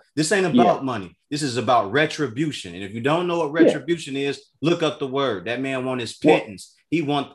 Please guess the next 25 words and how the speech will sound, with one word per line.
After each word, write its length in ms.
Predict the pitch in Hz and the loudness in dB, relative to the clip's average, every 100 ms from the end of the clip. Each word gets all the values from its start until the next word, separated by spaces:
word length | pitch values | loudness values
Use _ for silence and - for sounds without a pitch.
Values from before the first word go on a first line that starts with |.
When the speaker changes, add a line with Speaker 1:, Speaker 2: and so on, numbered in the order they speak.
| - | 4
Speaker 2:
well, 180 | 147 143 | 4 4
Speaker 1:
someone 200 | - 175 | 2 2
Speaker 2:
yeah. 80 | - | 2
Speaker 1:
to 80 | |
pay 160 | - 151 | 0 -4
for 180 | - 113 | -2 -4
what 220 | 123 120 | -4 -4
happened 400 | 139 127 104 95 | -4 -4 -6 -14
to 100 | - | -16
him. 180 | 85 76 _ _ 131 | -18 -18 _ _ 4
Speaker 2:
Well, 160 | 143 | 6
you 60 | 147 | 8
heard 80 | 214 | 8
what 80 | |
he 60 | 143 | 6
said. 180 | 180 139 | 4 2
He 80 | 151 | 2
Speaker 1:
Different. 320 | - 123 110 | 4 4 4
Speaker 2:
said, 0 | |
"We, 180 | 131 127 123 | 2 2 0
he 120 | 180 | 2
said, 240 | 165 143 | 6 6
'We 160 | 117 139 | 6 4
want 320 | 135 127 107 | 2 2 0
blood.'" 460 | 123 127 127 65 | 0 0 0 -2